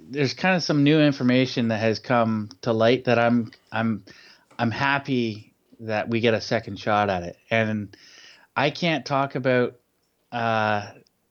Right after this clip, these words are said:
let's, let's call it the Church of Masculinity <laughs> without talking about somebody like Don Cherry. How more Canadian can you possibly get? <laughs> The thing is, is with a guy like Don Cherry, a lot of,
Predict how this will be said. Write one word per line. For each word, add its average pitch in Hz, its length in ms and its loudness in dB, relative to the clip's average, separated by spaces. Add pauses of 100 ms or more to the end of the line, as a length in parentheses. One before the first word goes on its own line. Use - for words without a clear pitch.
(180)
let's, 143 320 -4
let's 147 200 2
call 143 300 2
it 139 120 -4
the 120 100 -6
Church - 440 -2
of 127 200 -2
Masculinity 135 920 0 (540)
<laughs> 131 80 -6 (460)
without 139 340 2
talking 139 400 0
about 127 240 -2
somebody 135 380 0
like 113 320 -2
Don 135 360 4
Cherry. 110 560 -2 (140)
How 165 240 2
more 156 240 -2
Canadian 135 640 -4
can 113 200 -6
you 110 120 -4
possibly 117 580 -2
get? 101 400 -2 (680)
<laughs> 180 920 0 (540)
The 147 200 2
thing 175 300 4
is, 143 420 4 (680)
is 139 220 2
with 139 160 2
a 139 60 2
guy 160 260 2
like 151 220 0
Don 147 280 2
Cherry, 139 420 -2
a 123 100 -8
lot 143 220 2
of, 131 160 -12